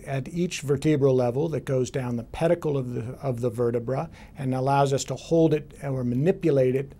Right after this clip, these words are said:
uh, in space. And then these screws are connected with a small rod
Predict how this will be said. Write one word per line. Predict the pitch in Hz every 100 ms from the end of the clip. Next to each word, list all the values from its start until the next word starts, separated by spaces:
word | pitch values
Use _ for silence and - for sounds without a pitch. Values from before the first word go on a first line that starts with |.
| - -
uh, | 127 123 135
in | 151 135
space. | 127 - 131 123 139 - - - -
And | 180 190
then | 190
these | 202 202 -
screws | - 185 180 165
are | 151
connected | 139 143 135 135
with | 135 123
a |
small | - 135 131 127
rod | 135 151 131 113 117